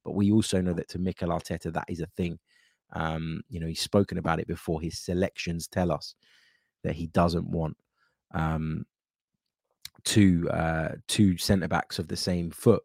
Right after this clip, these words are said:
playing in the side. He thinks that impacts us. Holding could technically play as a left centre back because he's done that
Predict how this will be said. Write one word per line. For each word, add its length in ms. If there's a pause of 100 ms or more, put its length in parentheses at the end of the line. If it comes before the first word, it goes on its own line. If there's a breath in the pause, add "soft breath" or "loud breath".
playing 480
in 120
the 80
side. 300 (360 soft breath)
He 100
thinks 320
that 180
impacts 500
us. 180 (1400 soft breath)
Holding 500
could 280
technically 520
play 260
as 120
a 40
left 240
centre 200
back 280
because 260
he's 140
done 260
that 160